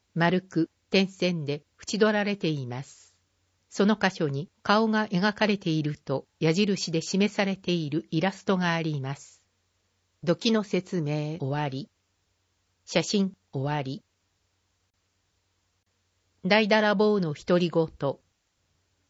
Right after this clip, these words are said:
絵のないパズルを組み立てる？七月号にも登場した大だらぼうエム。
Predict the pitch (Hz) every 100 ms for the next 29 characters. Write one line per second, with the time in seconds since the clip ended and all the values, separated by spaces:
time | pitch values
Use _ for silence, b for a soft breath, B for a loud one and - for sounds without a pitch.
0 | _ - 240 269 233 202 170 - 220 202
1 | 180 151 - 143 156 208 196 226 160 151
2 | 185 _ _ _ _ _ _ _ _ _
3 | _ _ _ _ _ _ _ _ _ _
4 | - - 220 233 214 190 208 202 196 196
5 | 196 185 180 175 170 - - 131 139 _
6 | _ 180 208 202 202 196 180 185 170 170
7 | 147 135